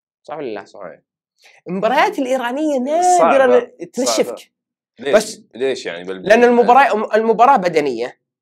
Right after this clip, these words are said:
Speaker 1: والمباراة والفرق الإيرانية فرق تعرف تكسر رتم المباراة.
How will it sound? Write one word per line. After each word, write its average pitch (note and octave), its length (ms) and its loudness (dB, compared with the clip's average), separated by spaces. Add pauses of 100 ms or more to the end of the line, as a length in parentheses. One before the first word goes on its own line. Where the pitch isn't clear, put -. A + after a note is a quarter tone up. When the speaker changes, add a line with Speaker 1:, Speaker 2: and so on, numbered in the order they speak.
(580)
Speaker 1:
والمباراة F#3 800 -4
والفرق F#3 600 -6
الإيرانية F#3+ 600 -8
فرق A3 340 -8
تعرف - 280 -12
تكسر E3 380 -16
رتم - 200 -16
المباراة. C3 360 -12